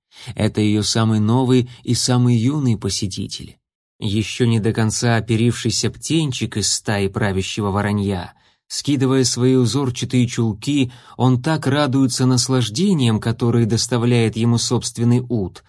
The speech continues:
что своим пылом и восторгами доводит до изнеможения и себя, и ее. Разумеется,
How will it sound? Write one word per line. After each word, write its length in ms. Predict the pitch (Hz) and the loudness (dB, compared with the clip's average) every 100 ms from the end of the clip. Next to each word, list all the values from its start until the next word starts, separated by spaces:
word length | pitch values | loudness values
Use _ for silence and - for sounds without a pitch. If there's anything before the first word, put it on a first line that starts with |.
| _ _ | _ _
что 220 | - 117 | -8 -4
своим 440 | - 104 113 113 | -2 0 0 2
пылом 360 | 107 131 123 113 | 2 4 4 4
и 20 | |
восторгами 800 | 110 104 - 135 131 120 123 117 - - | 2 -2 -2 0 2 4 4 2 -2 -12
доводит 480 | - 120 120 127 123 | -2 2 4 4 2
до 160 | 107 120 | 4 2
изнеможения 880 | 101 113 113 104 110 135 127 123 123 | 2 2 2 0 0 0 2 2 0
и 140 | 131 | -2
себя, 460 | 117 - 104 120 117 | -4 -2 0 0 0
и 120 | 127 | 0
ее. 540 | 120 113 107 110 95 - _ _ _ | -2 -2 -2 -4 -6 -12 _ _ _
Разумеется, 920 | - 107 87 92 110 113 104 - 120 | -6 -4 -2 0 0 0 0 2 0